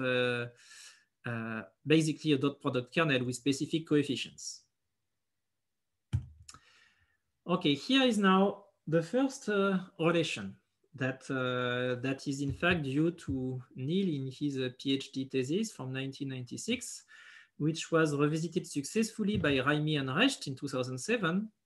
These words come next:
Remember, this is the paper about random Fourier features that we have seen in the previous lecture. So this is, this should be still very fresh in your mind. Consider,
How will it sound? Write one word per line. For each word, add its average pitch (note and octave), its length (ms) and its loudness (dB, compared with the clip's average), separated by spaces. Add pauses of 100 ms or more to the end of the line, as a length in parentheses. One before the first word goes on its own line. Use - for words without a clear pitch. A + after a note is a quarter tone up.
(140)
Remember, D3+ 440 0
this C#3 240 -4
is C3+ 80 -4
the B2+ 80 0
paper D#3+ 380 -2
about A#2+ 440 -4 (160)
random C#3 380 -2
Fourier C3+ 260 -2
features D#3 480 -4
that B2 160 -6
we C3+ 80 -10
have B2+ 180 -6
seen G#3+ 280 -2
in D3 40 -2
the C3+ 100 0
previous C#3 440 -4
lecture. G#3+ 460 -4
So C#3+ 160 -6
this C3+ 280 -6
is, D3 180 0 (120)
this E3+ 160 -4
should D#3 220 -4
be D#3+ 80 -2
still E3 400 -4 (440)
very E3 300 0
fresh F3 460 0
in C3+ 60 -4
your B2 180 -4
mind. G3 380 2 (2000)
Consider, E3+ 680 4